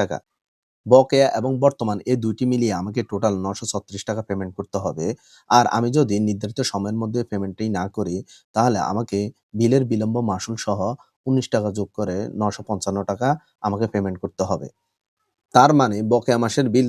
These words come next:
তারা সবসময় বর্তমান মাসের বিলের সাথে দিয়ে থাকে, তাই এ নিয়ে অতিরিক্ত চিন্তার কিছু নেই। পুনরায় আমি বিকাশ অ্যাপসটিতে চলে আসবো এবং বিল সময়সীমা এই অপশনটিতে ক্লিক করে নভেম্বর দুই হাজার পঁচিশ আমি সিলেক্ট করব, কারণ আমার বিদ্যুৎ বিলের বিলের মাস ছিল নভেম্বর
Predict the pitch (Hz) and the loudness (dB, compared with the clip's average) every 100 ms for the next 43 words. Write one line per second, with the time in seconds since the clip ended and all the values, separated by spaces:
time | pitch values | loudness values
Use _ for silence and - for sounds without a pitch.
0 | 120 104 117 107 - 117 117 110 - 98 | 0 -2 0 0 0 -2 0 0 0 -2
1 | 98 - 113 98 95 - 104 104 95 82 | -2 -2 0 0 -2 -2 -2 0 0 0
2 | 98 82 101 - _ - 127 - 127 131 | -4 -2 -4 -6 _ 4 4 6 2 2
3 | 110 101 101 113 104 107 - 98 92 92 | -2 -6 -8 -6 -6 -6 -6 -6 -6 -6
4 | - 101 85 101 143 _ _ _ _ _ | -6 -6 -6 -8 -10 _ _ _ _ _
5 | _ _ 156 160 120 110 - 127 135 123 | _ _ 8 10 8 6 2 2 2 0
6 | 117 - 117 110 - 120 135 - 113 104 | 0 -2 -2 -2 -2 0 2 4 4 4
7 | 113 101 98 110 127 104 113 127 110 104 | 2 0 0 2 2 4 2 2 0 0
8 | 104 120 98 - 123 - - 110 120 131 | 2 0 0 2 2 2 0 -4 0 0
9 | - 104 101 123 92 104 - - - 120 | 2 0 2 4 4 2 -2 -8 2 4
10 | 127 127 135 117 104 113 120 139 131 98 | 6 4 2 2 0 0 0 0 0 0
11 | - 101 107 - 98 - 107 95 92 123 | -2 -4 -2 0 0 0 0 0 4 4
12 | 104 87 107 117 117 107 95 117 104 101 | 4 0 0 0 0 -2 0 2 4 2
13 | 147 _ _ _ - 117 131 139 131 - | -2 _ _ _ 2 4 6 4 2 2
14 | 120 95 117 113 110 110 | 2 2 0 0 0 0